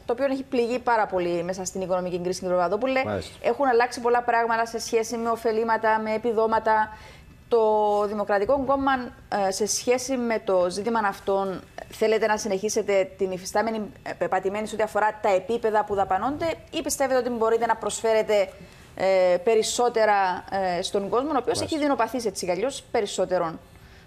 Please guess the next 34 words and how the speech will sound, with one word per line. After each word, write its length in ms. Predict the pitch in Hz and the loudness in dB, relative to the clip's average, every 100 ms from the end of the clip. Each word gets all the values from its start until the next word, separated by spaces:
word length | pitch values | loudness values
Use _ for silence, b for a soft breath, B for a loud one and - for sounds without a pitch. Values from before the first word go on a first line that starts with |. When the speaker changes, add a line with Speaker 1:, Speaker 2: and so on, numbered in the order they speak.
| - | -6
Speaker 1:
ε, 300 | - 175 170 | 0 2 2
από 160 | 175 175 | 0 0
Speaker 2:
Ναι, 100 | 170 | 0
φυσικά, 360 | 165 143 123 | 0 0 2
Speaker 1:
πολλούς; 460 | 190 202 - - - | 2 0 -2 -4 -10
Speaker 2:
ε, 40 | - - - | -14 -16 -6
για 140 | 107 | -4
όνομα 200 | 120 95 | -2 -4
του 120 | 85 | -6
Θεού, 640 | 85 113 131 123 107 92 - - - - - - | -4 0 0 -2 -4 -8 -10 -16 -20 -20 -14 -10
ο 80 | |
στόχος 500 | 98 - 131 123 113 | -8 -4 -2 -2 -2
είναι 200 | 131 135 | -2 0
να 140 | 120 113 | 0 0
βοηθήσουμε 760 | 101 95 - 127 - 107 98 92 - | -2 -2 -4 -4 -4 -4 -4 -6 -6
εκείνον 360 | 101 123 123 | -4 -2 -2
τον 120 | 107 | -2
κόσμο 440 | 98 123 117 113 98 | -2 -2 -2 -4 -4
που 80 | 98 | -4
αυτή 200 | 92 - | -6 -6
τη 80 | 113 | -8
στιγμή 420 | - 104 110 107 | -6 -4 -4 -8
χρειάζεται, 720 | - 110 107 101 92 92 85 76 78 B B B B B - | -6 -4 -4 -6 -6 -4 -6 -8 -14 B B B B B -12
ε, 120 | - 90 | -8 -6
βοήθεια. 480 | 87 101 - 143 170 - - - - - - | -4 -6 -6 -8 -10 -18 -20 -20 -20 -20 -6
Και 140 | 127 | -4
θέλω 240 | 143 147 | -2 -2
να, 140 | 160 139 127 117 110 104 98 92 - | 0 0 0 0 0 0 -2 -4 -4
Speaker 1:
Θα 100 | 214 | -2
αυξάνατε 540 | 180 - - 202 208 208 | -2 -2 -2 0 0 2
Speaker 2:
να 120 | 208 | 2
Speaker 1:
δαπάνες, 200 | 220 226 | 2 0
Speaker 2:
δώσω 140 | 214 | 2
Speaker 1:
δηλαδή; 420 | 233 254 214 185 | 2 2 0 -4